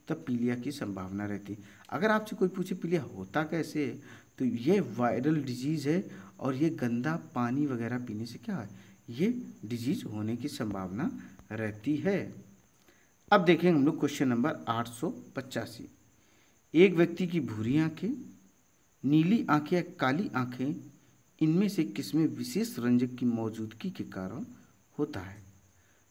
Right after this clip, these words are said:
कौन कौन सी आंखें? आंखें, काली आंखें, इनमें से नीली या काली आंखें किसके विशेष एक रंजक मौजूदगी के कारण होती हैं? तो काली आंखें किसके, ए,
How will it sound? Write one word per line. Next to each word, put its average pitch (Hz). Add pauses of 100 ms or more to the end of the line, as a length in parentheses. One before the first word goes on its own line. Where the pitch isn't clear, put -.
(240)
कौन 170
कौन 214
सी 214
आंखें? 107 (720)
आंखें, 147 (300)
काली 127
आंखें, 151 (160)
इनमें 139
से 151 (880)
नीली 147
या 170
काली 156
आंखें 135 (400)
किसके 165
विशेष 156
एक 139
रंजक 139
मौजूदगी 113
के -
कारण 110
होती 98
हैं? 92 (380)
तो 127
काली 131
आंखें 160
किसके, -
ए, 113